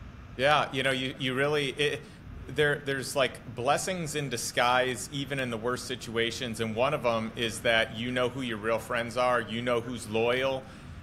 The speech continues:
and it's better to figure that out as early as humanly possible, uh, and, and just go deep into those relationships. And so,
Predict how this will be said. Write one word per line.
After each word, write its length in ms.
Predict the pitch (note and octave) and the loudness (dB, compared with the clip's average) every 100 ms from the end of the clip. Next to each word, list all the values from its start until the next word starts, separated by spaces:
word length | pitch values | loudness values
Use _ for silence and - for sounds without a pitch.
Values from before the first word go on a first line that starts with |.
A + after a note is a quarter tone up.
| - | -2
and 220 | B2 A#2 | 0 2
it's 140 | A2 A2 | -2 0
better 340 | A#2+ B2+ C3 | 4 4 2
to 80 | A#2+ | -2
figure 320 | - B2 B2 | -6 -4 0
that 220 | A#2+ B2 | 2 4
out 220 | B2 C3 | 4 4
as 160 | G#2+ F#2+ | 0 -2
early 320 | A2+ B2+ B2+ | -2 -2 -2
as 160 | G2+ - | -4 -6
humanly 400 | C3+ B2 A2+ G#2 | -6 -6 -4 -4
possible, 600 | A2 G#2 A2 B2+ C#3 D3 - - - - - | 0 0 0 -2 -4 -4 -8 -14 -14 -12 -2
uh, 180 | G#2+ G2+ | 2 4
and, 180 | A#2+ A#2 | 4 2
and 120 | A#2 | 0
just 200 | G#2+ A2+ - - - - | 0 -2 -4 -14 -14 2
go 180 | B2+ A#2+ | 4 4
deep 320 | A#2+ B2+ B2+ | 0 -2 0
into 260 | A#2 A2 | -2 0
those 280 | A2+ A#2 A2+ | 2 2 2
relationships. 840 | A2 G#2 A2+ B2 A2+ - F#2+ - A2+ | -2 0 0 0 -6 -4 -6 -6 -8
And 80 | |
so, 340 | G#2 A#2 G#2 | -2 2 4